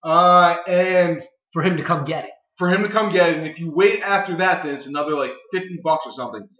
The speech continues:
Speaker 1: If you wait overnight, then it's a hundred and fifty bucks. So you have to
Speaker 2: Yeah.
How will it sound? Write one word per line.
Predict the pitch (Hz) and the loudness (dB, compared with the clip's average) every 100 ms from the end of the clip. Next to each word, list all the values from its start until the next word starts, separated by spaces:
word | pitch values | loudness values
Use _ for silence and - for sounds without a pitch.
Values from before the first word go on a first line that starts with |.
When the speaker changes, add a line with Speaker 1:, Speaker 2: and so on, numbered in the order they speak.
| - | -18
Speaker 1:
If | 156 | -12
you | 185 | -2
wait | 185 190 190 | 2 2 2
overnight, | 196 196 165 156 247 233 - - - _ _ 180 | 4 4 4 4 6 6 2 -6 -14 _ _ 0
then | 180 175 175 | 4 4 0
it's | 170 170 | -6 -10
a | |
hundred | - 214 185 165 | 0 0 2 -2
and | 139 | -4
fifty | 151 - 120 | -10 -10 -10
bucks. | 110 - - | -10 -10 -12
So | 165 | -4
you | 190 | 2
have | 190 | 2
to | |
Speaker 2:
Yeah. | 165 | 0